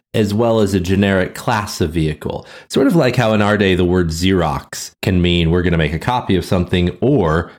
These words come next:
a very specific brand of copier. Now, Regency authors, both historical and modern, are often kind of inexact in the terms they use for vehicles, and what one person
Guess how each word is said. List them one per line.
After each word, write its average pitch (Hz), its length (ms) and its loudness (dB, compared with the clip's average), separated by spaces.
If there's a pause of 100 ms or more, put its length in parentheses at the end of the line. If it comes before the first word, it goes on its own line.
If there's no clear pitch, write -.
(120)
a 90 80 0
very 82 240 0
specific 73 560 -4
brand 78 380 -2
of 71 140 -8
copier. - 600 -8 (640)
Now, 110 180 -2
Regency 151 560 0
authors, 87 840 0
both 95 180 0
historical 110 560 0
and 92 260 0
modern, 78 480 -2 (280)
are 95 200 -2
often 107 640 -2
kind 160 240 0
of 302 80 0
inexact 101 800 -2
in 117 140 0
the 117 80 0
terms 123 320 0
they 131 80 2
use 127 240 2
for 120 80 -2
vehicles, 127 560 0
and 104 120 2
what 95 200 0
one 143 260 0
person 131 640 0